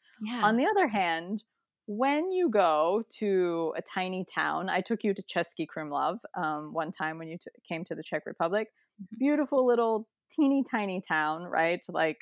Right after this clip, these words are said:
Speaker 2: I don't know, a couple thousand people live there maximum.
Speaker 1: Yeah.
Speaker 2: Um, and you have busloads of people that come from Prague and Vienna every day. They dump the people there
Speaker 1: <laughs>
Speaker 2: for two or three hours.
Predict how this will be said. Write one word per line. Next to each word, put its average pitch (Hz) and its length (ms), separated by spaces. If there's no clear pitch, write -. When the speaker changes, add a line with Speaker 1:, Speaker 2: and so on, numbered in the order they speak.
Speaker 2:
I 165 140
don't 160 140
know, 156 160
a 165 40
couple 185 380
thousand 160 460
people 156 320
live 151 200
there 156 200
maximum. 170 640
Speaker 1:
Yeah. 202 100
Speaker 2:
Um, 175 480
and 190 180
you 208 120
have 190 320
busloads 180 1200
of 185 220
people 165 380
that 151 220
come 170 240
from 165 200
Prague 160 540
and 165 200
Vienna 208 380
every 160 260
day. 156 360
They 165 140
dump 175 400
the 254 80
people 220 340
there 170 520
Speaker 1:
<laughs> - 520
Speaker 2:
for 165 520
two 226 140
or 220 120
three 220 240
hours. 156 460